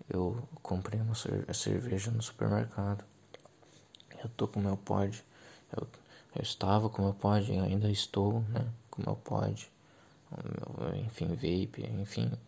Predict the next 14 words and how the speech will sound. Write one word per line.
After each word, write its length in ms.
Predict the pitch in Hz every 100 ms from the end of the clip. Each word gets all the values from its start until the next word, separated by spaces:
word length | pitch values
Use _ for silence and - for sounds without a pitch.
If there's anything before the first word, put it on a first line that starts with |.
| - -
o 60 |
que 140 | - 117
substitui 580 | - 117 107 - 110
o 40 | 110
cigarro, 500 | - 104 101 104 -
eu 60 | -
prefiro 420 | - 107 - 113
o 20 |
cigarro, 540 | - - - - -
né, 180 | 160 123 113 -
mas 340 | 165 151 - - - - - - - - - - - - - -
é, 720 | 82 - - - - - -
é 20 |
inviável 720 | 98 101 110 98 87 98 -